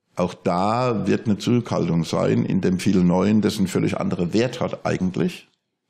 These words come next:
Natürlich gibt's Branchen, die zum Gewinner sind, Pharmabranchen et cetera, äh, Lebensmittelhandel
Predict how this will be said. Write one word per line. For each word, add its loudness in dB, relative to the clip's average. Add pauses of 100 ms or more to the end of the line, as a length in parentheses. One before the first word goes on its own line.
(120)
Natürlich 0
gibt's 0
Branchen, 0 (320)
die 0
zum 0
Gewinner 4
sind, 0 (280)
Pharmabranchen 0
et -4
cetera, -2
äh, 0
Lebensmittelhandel 0